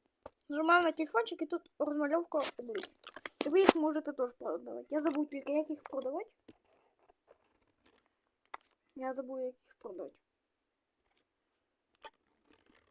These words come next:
Ну, коротше, їх теж продати можна. Я вже і забув їх. О. <laughs> Ну,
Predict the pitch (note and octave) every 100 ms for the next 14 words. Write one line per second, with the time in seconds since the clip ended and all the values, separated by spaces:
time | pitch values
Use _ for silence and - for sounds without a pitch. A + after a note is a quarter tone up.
0 | - - F#4 F#4 F#4 F4 D4+ C#4 B3+ B3+
1 | - A3+ B3 C4+ - D4+ D4+ C#4 C#4+ B3+
2 | B3 A#3 B3 - _ _ _ _ - -
3 | _ _ - - - _ - - - -
4 | - _ - - - _ _ _ _ _
5 | - - - - - F4+ E4+ A4 C#5 -
6 | _ _ _ _ _ _ _ _ _ C#4+